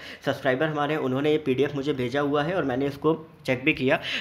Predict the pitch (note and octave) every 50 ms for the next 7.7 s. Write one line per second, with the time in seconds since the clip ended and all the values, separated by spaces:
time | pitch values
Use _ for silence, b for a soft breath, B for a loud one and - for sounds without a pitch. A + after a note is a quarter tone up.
0 | B B C#3+ C#3+ C#3+ D#3+ E3 G#3+ - F#3+ - F#3+ F#3+ F#3+ F#3 F#3 F3+ E3+ D#3+ D#3
1 | E3+ E3 F3 E3 D#3+ E3 D#3 D#3+ E3 E3 F#3 F3+ E3+ E3 D3+ C#3+ - F#3 F3+ E3
2 | - D#3+ D3 C#3+ D#3+ E3+ E3+ D#3+ D#3+ E3 E3+ D#3 B2+ C3 - C#3 C#3 D3+ E3 D#3+
3 | E3 D3+ C3 D#3 D#3+ D#3 D3+ D3+ D#3 D3+ C3+ C#3 C#3+ D3+ D3+ C3 A2 B2+ C#3+ D#3
4 | D#3 D3 - D#3 D3+ D3 C#3 C3 C3+ C#3+ C#3+ B2+ A2+ A2 A#2+ C#3 - - D#3 C#3+
5 | D3 C#3+ - B2 B2+ B2 B2+ C3 B2+ D3 C#3+ D3 D3 C3+ C#3 C3+ - D3 C3 A#2
6 | B2+ C#3 D3 C#3+ C#3 C#3 D3+ E3 F3 E3+ B B A#2 B C#3+ D3+ C3+ A#2+ C#3+ F3+
7 | G3+ F#3 D#3+ - - F3 E3+ D#3 D3+ C#3+ C#3 - E3+ F3+